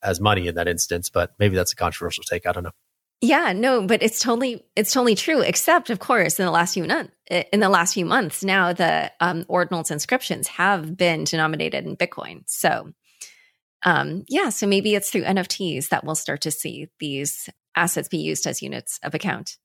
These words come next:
Speaker 1: Sats are back, baby. All right,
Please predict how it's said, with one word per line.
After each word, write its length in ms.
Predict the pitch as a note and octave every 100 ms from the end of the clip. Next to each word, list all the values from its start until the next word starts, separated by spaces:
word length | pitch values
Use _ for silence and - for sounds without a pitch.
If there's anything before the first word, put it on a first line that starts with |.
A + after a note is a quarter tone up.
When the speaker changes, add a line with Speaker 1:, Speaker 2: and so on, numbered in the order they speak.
| _ _ _ _ -
Speaker 1:
Sats 540 | - B2 A#2+ A#2 - -
are 200 | G#2 F2
back, 680 | - - A2+ A2 F#2+ -
baby. 480 | G2+ G2 F#2+ G2 F2+ -
All 120 | A2+
right, 200 | G#2 F2